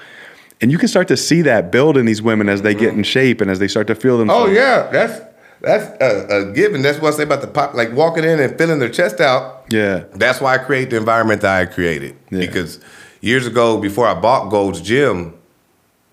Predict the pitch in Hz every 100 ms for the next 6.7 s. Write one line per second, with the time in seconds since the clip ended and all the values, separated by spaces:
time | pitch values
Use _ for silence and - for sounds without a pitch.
0 | _ _ 98 104 104 104 98 87 117 113
1 | 104 104 92 85 107 104 85 73 - -
2 | 202 180 131 131 113 107 110 101 131 131
3 | 131 120 107 - 139 135 127 123 - -
4 | - - - - 123 120 117 123 113 110
5 | 123 127 117 101 135 135 131 123 113 120
6 | 143 131 131 135 127 120 117